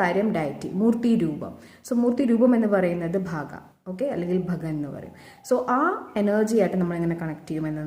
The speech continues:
നോക്കും. മൂന്നാമത്തെ കാര്യം ഈ നക്ഷത്രത്തിൻ്റെ പ്ലാനറ്ററി ലോർഡ്. എല്ലാ നക്ഷത്രത്തിനും അതിൻ്റേതായ ഒരു പ്ലാനറ്ററി ഒരു ഗ്രഹം ഉണ്ടാവും, ഓക്കെ, പേഴ്സണൽ ലോർഡ് ഉണ്ടാവും. So ഈ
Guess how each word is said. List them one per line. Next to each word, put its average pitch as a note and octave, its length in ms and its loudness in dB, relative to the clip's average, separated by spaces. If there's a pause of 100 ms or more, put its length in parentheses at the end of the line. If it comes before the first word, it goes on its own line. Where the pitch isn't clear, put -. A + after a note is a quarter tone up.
നോക്കും. A3 300 -2 (360)
മൂന്നാമത്തെ C4 500 4
കാര്യം F3 280 0 (220)
ഈ - 20 2 (200)
നക്ഷത്രത്തിൻ്റെ A#3+ 840 2 (100)
പ്ലാനറ്ററി F3+ 640 0 (160)
ലോർഡ്. A#2+ 240 -8 (300)
എല്ലാ B3 220 4
നക്ഷത്രത്തിനും F#3 760 0
അതിൻ്റേതായ F#3 920 0
ഒരു F#3+ 160 2
പ്ലാനറ്ററി E3+ 560 -2 (440)
ഒരു F#3 80 0 (100)
ഗ്രഹം F3 360 -2
ഉണ്ടാവും, - 280 -12 (340)
ഓക്കെ, B3 140 -4 (280)
പേഴ്സണൽ A3 440 2 (120)
ലോർഡ് E3+ 300 0
ഉണ്ടാവും. - 280 -10 (320)
So C4 80 0 (200)
ഈ E4+ 40 4